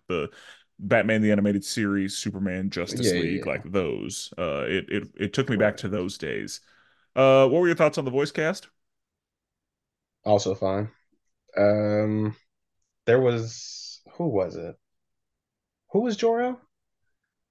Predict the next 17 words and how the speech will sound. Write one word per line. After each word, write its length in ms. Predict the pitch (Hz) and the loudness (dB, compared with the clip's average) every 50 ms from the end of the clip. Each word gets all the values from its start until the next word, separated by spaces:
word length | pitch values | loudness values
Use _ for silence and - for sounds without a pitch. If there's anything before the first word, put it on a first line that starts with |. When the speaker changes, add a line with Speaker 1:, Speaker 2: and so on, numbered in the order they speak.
| _ _ _ _ _ _ _ - | _ _ _ _ _ _ _ 2
Speaker 2:
I 60 | 131 | 4
feel 240 | 135 131 127 120 113 | 6 8 8 8 8
like 320 | 110 107 101 92 82 71 60 | 8 6 6 4 4 2 0
Speaker 1:
Uh, 220 | 50 50 50 50 - - _ _ _ _ _ _ _ _ _ _ _ _ _ _ _ _ _ - - - | -2 -2 -4 -8 -10 -12 _ _ _ _ _ _ _ _ _ _ _ _ _ _ _ _ _ -20 -14 -10
who 80 | - 127 | -8 -6
was 280 | 123 104 87 98 101 - | -4 -4 -4 -6 -6 -8
Jor-El? 540 | - 73 64 62 69 64 57 60 - - | -10 -10 -8 -6 -4 -4 -4 -4 -4 -2
Um, 560 | - 117 120 120 120 120 117 117 113 113 110 - _ _ _ _ _ _ _ _ _ _ _ _ - | 0 2 4 4 4 2 2 0 -4 -4 -6 -8 _ _ _ _ _ _ _ _ _ _ _ _ 6
oh, 360 | 254 294 - - 101 - - _ _ - | 8 8 8 6 4 0 -6 _ _ 0
I 80 | 135 147 | 0 2
think 320 | 147 - 247 294 - - | 2 0 -2 -2 -2 0
that, 180 | 170 151 - - | 2 2 2 4
uh, 380 | 98 110 101 90 78 78 95 - _ _ _ _ _ - | 4 4 4 4 4 2 -2 -6 _ _ _ _ _ -14
Sasuke 680 | - - 196 180 185 180 - - 160 131 101 202 208 185 | -4 0 2 2 2 2 0 0 2 2 4 4 4 4
was 160 | - 104 - | 4 2 0
Speaker 2:
Sasuke. 40 | - | 0
Speaker 1:
Jor-El. 420 | 110 104 95 87 73 65 - - | 0 0 0 0 -2 -2 -4 -6